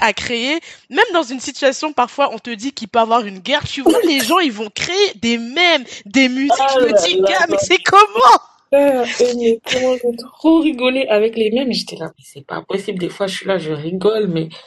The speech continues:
Speaker 2: j'ai mal au ventre tellement. Non, je dis, on est trop fous, c'est pas possible.
Speaker 1: Et ça, ça, franchement, les réseaux sociaux, je trouve que c'est fort là-dessus parce que,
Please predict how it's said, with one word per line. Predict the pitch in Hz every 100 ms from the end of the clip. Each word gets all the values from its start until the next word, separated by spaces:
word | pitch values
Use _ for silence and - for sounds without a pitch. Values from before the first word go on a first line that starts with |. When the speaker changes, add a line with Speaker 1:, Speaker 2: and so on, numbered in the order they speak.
| - _ _ -
Speaker 2:
j'ai | 170 170
mal | 175 339
au | 349
ventre | 320 339 320
tellement. | 247 233 262 254
Non, | 180 165 156
je | 196
dis, |
on | 226 160
est | 156
trop | - 233
fous, | - 285
c'est | - 180
pas | 185
possible. | 247 302 302 262 233 _ _ _ _ _ _ _
Speaker 1:
Et | 262 254
ça, | - - 359 381 349 -
ça, | - - 349 359
franchement, | 349 311 277 294 294
les | 262
réseaux | 247 240
sociaux, | - 226 285
je |
trouve | -
que | 269
c'est | 190
fort | 170 - 214 190
là-dessus | 175 - 202
parce | 185 165 -
que, | - 175